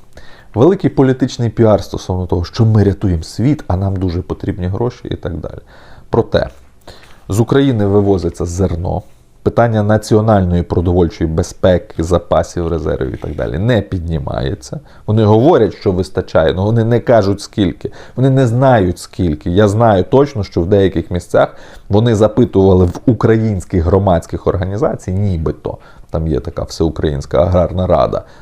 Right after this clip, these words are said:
з московським душком, насправді, яка зараз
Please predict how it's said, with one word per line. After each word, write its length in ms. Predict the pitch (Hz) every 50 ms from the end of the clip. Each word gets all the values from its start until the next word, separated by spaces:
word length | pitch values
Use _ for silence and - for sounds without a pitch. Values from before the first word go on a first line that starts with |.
| - -
з 80 | -
московським 640 | 92 90 85 - - 92 82 - - - 85 87 87
душком, 500 | 87 104 - - - - - 69 67 - -
насправді, 580 | - - - - - - 82 67 - 76 69
яка 280 | 58 58 - - - 71
зараз 360 | - - 60 60 - - -